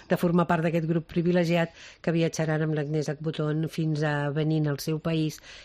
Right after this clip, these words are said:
i que ens ajudaran a, a descobrir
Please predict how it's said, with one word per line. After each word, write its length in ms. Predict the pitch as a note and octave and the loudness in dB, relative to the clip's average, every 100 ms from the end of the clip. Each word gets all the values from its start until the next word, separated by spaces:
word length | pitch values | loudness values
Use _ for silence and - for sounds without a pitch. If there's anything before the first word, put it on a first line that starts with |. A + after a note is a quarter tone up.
| - | -4
i 80 | F3 | -2
que 220 | F#3 F3 | 2 2
ens 200 | E3 D3+ | 2 0
ajudaran 800 | E3+ D3+ E3 E3 E3 E3 E3 E3 | 0 0 0 0 0 0 2 2
a, 100 | D#3+ D#3+ D#3 C#3+ - - - - - | 0 0 -2 -6 -10 -20 -20 -20 -2
a 80 | F#3 | 4
descobrir 880 | F#3+ F#3 - G3 F#3+ G#3+ G#3 G3 F3+ | 4 4 4 6 8 8 8 6 4